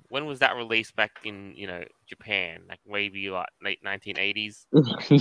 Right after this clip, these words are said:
Speaker 2: Yeah, something like that. No, no one ever thought of this character as, "Hmm,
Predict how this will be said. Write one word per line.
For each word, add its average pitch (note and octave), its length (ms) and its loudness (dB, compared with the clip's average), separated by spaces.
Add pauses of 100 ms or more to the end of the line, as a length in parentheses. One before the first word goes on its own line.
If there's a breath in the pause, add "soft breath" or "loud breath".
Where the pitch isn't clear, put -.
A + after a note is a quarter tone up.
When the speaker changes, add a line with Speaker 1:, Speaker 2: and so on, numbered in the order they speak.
(120)
Speaker 2:
Yeah, C3 220 10
something C#3+ 340 12
like A2+ 220 12
that. A#2 260 12 (440 loud breath)
No, C#3 200 12 (140)
no F#3 180 12
one F4+ 280 12
ever G#3 340 12
thought F3+ 300 12
of E3 80 10
this E3+ 180 12
character C#3+ 520 12
as, A#2+ 120 8
"Hmm, D3+ 440 12